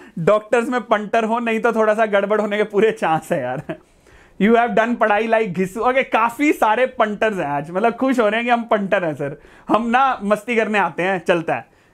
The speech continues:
गुड, गुड, गुड, गुड, काफी बढ़िया एंगेजमेंट है। लाइक ठोको यार, अगर पसंद आ रहा है सेशन तो लाइक करिए प्लीज, और सब्सक्राइब करिए वेदांतु यंग वंडर्स को,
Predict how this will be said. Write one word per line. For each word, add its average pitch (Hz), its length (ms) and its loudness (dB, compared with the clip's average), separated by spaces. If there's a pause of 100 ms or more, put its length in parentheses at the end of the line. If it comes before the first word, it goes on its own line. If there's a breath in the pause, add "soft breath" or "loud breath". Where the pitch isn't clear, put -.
गुड, 277 380 2
गुड, 247 360 2
गुड, 240 320 2
गुड, 233 260 2
काफी 233 460 0
बढ़िया 233 300 2
एंगेजमेंट 220 420 0
है। 233 60 2
लाइक 254 300 0
ठोको 294 200 4
यार, 294 140 4
अगर 285 160 2
पसंद 269 380 0
आ 262 40 2
रहा 269 80 0
है 247 60 -4
सेशन 262 240 -4
तो 285 80 2
लाइक 233 300 0
करिए 208 200 -2
प्लीज, 233 260 -4
और 254 100 2
सब्सक्राइब 247 540 -2
करिए 262 240 0
वेदांतु 233 380 -2
यंग 233 200 -2
वंडर्स 226 280 -2
को, 254 260 0